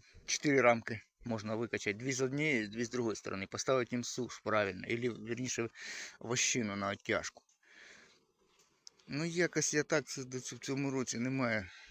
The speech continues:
настрою їх трогати. Вони так працюють, так працюють хорошо.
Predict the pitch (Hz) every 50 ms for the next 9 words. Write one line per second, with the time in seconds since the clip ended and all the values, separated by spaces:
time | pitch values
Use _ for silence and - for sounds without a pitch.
0 | - - - 117 120 131 127 120 - - 107 101 104 98 107 113 - - - 135
1 | 135 120 101 95 - 120 135 139 - - 170 - _ - 135 151 151 - - -
2 | 185 170 139 117 - - 147 143 - - - 147 151 147 - - 175 160 135 107
3 | - - 113 107 - - - - - - -